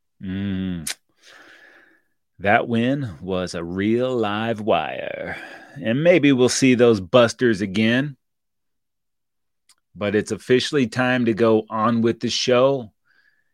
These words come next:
and move on from whooping that Texas ass. And unlike them, we won't feel the need to talk about it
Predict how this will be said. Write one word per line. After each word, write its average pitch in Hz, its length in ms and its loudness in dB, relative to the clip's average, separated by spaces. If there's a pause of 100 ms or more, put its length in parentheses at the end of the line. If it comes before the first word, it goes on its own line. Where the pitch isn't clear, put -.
(640)
and 92 140 -10
move 110 320 2
on 95 800 0
from 95 300 -4
whooping 120 300 4
that 113 340 0
Texas 98 500 -4
ass. 85 640 -8 (640)
And 107 220 -4 (140)
unlike 127 500 4
them, 117 480 0 (880)
we 117 180 6
won't 127 300 2
feel 143 280 4
the 139 100 0
need 139 300 2
to 127 80 0
talk 131 340 0
about 104 420 2
it 87 180 -8